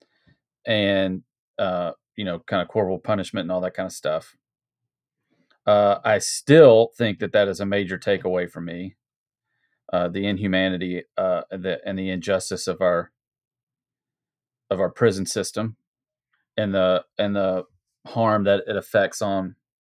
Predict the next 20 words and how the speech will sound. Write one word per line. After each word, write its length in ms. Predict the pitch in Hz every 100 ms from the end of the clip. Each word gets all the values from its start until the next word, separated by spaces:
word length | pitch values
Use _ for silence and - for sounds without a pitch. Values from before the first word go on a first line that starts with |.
| _ _ _ _ _ -
families 400 | - 104 101 101
and 80 | 95
communities 500 | - 104 98 98 90
and 100 | 98
individuals. 640 | 101 95 98 92 101 98 95
And 160 | 87 - _ _ _ _
John 440 | 98 117 117 117 104
says 440 | - 123 113 104
that, 340 | 110 101 101 - _ _ _ _ _ _ _ _ _ _
uh, 260 | 107 101 85 - - -
when 220 | - 113 95
John 360 | 117 113 110
tells 640 | 95 113 107 104 101 - - _ _ _ _ _ _ _ -
Amantha 420 | 107 104 107 107
and 200 | 104 92
Janet 480 | 85 104 104 95 -
that, 220 | 98 92 - _ _ _ _ _ _ _ _ -
you 100 | 104
know, 340 | 101 92 87 _ -
they 540 | 101 110 110 110 110